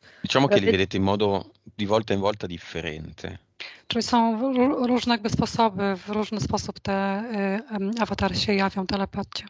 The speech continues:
Speaker 2: Invece che vederli in una stanza quadrata e messi tipo in righe, io li vedo in una, in un enorme spazio semisferico,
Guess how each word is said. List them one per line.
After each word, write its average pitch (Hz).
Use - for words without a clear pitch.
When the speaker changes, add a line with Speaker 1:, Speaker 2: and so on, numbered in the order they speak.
Speaker 2:
Invece 196
che 202
vederli 185
in 170
una 170
stanza 170
quadrata 160
e 147
messi 151
tipo 143
in 147
righe, 151
io 156
li 156
vedo 151
in 151
una, 143
in 156
un 160
enorme 160
spazio 147
semisferico, 160